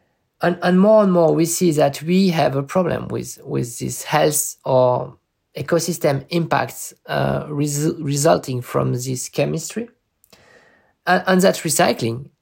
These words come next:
at the end of the day, depending, I mean, if we speak about mechanical recycling, is going to create mixtures of chemicals that are going to be even maybe worse than the original virgin product.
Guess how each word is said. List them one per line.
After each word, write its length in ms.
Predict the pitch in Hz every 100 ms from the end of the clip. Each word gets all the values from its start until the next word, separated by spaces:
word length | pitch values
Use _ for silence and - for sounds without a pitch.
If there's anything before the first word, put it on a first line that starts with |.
| -
at 120 | 135
the 120 | 135
end 160 | - 160
of 140 | 165
the 100 | 139
day, 320 | 123 127 160
depending, 640 | 156 135 139 160 151 151 147
I 40 |
mean, 160 | 127 127
if 240 | 135 -
we 80 | 147
speak 240 | 139 151 139
about 320 | 131 127 -
mechanical 560 | 131 139 175 175 139
recycling, 680 | 123 127 - 151 151 180 175 - _ _ _ _ _
is 240 | 190 185
going 440 | 165 151 147 143 - _ _
to 80 | 165
create 480 | - 175 156 143 151
mixtures 560 | 196 - - 139 123
of 140 | 127 -
chemicals 560 | 143 135 135 135 135
that 120 | 135
are 120 | 139 139
going 200 | 147 147
to 120 | 151
be 80 | 147
even 340 | 139 135 139
maybe 240 | 139 135
worse 460 | 131 127 165 170 -
than 420 | 143 139 143 147 -
the 260 | 151 143 -
original 600 | 160 151 151 151 147 143 135
virgin 500 | 147 139 139 135 139 _ _
product. 420 | - 165 - -